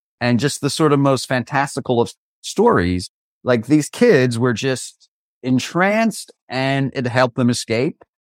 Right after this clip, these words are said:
And amazing things over the years happened. Um, kids who were selectively mute would start speaking during the shows.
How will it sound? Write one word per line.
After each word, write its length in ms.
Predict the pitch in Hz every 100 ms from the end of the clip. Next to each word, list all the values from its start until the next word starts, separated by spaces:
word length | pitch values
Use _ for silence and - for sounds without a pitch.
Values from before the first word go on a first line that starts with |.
| _ _ 135
And 580 | 139 139 139 135 123 - -
amazing 600 | 139 151 156 151 151 147
things 260 | 156 135
over 140 | 123 107
the 80 | 107
years 280 | 101 92 -
happened. 600 | - 117 104 104 87 82 -
Um, 400 | 98 92 87 85 -
kids 320 | - 131 127 -
who 120 | 127
were 120 | 117
selectively 600 | - 117 110 - 110 110
mute 380 | 104 104 117 -
would 140 | 117 -
start 260 | 110 101
speaking 480 | - - 101 - 107
during 240 | 101 98
the 80 | 92
shows. 680 | - 78 78 90 - -